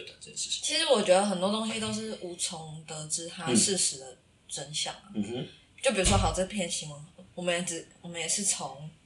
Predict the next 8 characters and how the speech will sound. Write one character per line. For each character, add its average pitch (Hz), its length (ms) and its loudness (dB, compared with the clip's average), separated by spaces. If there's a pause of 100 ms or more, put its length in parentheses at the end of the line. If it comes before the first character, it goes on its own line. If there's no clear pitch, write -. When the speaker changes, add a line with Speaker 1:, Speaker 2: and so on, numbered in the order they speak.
(500)
Speaker 2:
某 175 240 0
个， 165 380 0 (420)
那 180 180 0
个， 147 400 -2 (460)
某 180 160 2
个 180 80 4
平 190 220 4
台 170 340 0